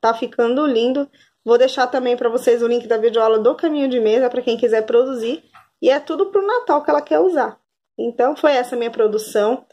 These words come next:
Eu espero muito que vocês tenham gostado desse vídeo, ó. Com um quilo, produzi tudo isso,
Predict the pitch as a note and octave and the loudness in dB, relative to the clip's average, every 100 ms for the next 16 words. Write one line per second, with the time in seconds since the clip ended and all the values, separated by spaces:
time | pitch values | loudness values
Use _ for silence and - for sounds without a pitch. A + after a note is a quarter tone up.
0 | _ _ _ G#3+ A3 - B3 A#3 A#3 E4 | _ _ _ 0 0 0 -2 0 0 0
1 | F#4 F4 F4 E4+ D#4+ D4 D4 C#4 B3 C4 | 2 0 0 0 0 0 0 0 0 -2
2 | C4 A3+ B3+ C#4 G3+ G3+ B3+ A4 - B3+ | -4 -2 0 2 0 0 0 0 -2 -4
3 | D4+ E4 D#4+ B3+ B3 C4 C4 - C4+ F4 | -2 -2 2 0 0 -4 -4 -2 0 2
4 | F4 C4+ C#4 F4 | 0 -2 -4 -6